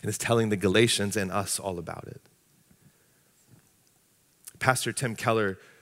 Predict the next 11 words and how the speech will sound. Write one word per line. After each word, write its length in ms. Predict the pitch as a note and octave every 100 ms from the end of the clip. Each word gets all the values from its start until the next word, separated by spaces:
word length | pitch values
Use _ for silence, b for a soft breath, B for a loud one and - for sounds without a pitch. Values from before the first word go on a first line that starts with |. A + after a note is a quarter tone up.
| b b
wrote, 300 | G#2+ A#2+ A2
"Christian 560 | - D#3+ - - A#2+ A2
living 480 | B2+ A2+ G2 A#2 C3 B B B
is 120 | A2
a 80 | A2+
continual 1120 | - A2 - - D3 D3 A2 F#2 G2 G#2+ A2 B
realignment 640 | A2 A2+ F#2+ F#2+ F#2 E2+
process." 680 | - D#2 - - E2+ - - - _ _ _ _ _ _ _ _ _ _
Continual 640 | - A2 - D#3 C#3+ A#2+ G#2
realignment 500 | G2+ F#2 F2 F2+ -
process. 760 | E2+ E2+ - - - -